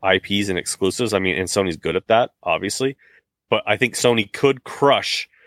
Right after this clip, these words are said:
with a pretty strong lineup, um, you know, with a few exclusive, uh, titles in there. But then, like, imagine if Sony launches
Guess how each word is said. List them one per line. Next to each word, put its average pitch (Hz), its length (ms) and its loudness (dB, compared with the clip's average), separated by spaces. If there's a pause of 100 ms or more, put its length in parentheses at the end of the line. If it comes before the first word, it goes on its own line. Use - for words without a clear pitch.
(120)
with 110 120 2
a 95 60 2
pretty 139 340 0
strong 123 400 0
lineup, 110 460 0 (460)
um, 90 560 2 (220)
you 110 100 -6
know, 95 120 0
with 98 140 -6
a - 40 -10
few - 220 -2
exclusive, 101 760 -4
uh, 90 280 2
titles 110 340 0
in 123 120 -4
there. 120 200 4
But 95 220 -4
then, 98 180 2
like, 90 240 0
imagine 135 460 -2
if 196 80 0
Sony 131 420 0
launches - 600 -4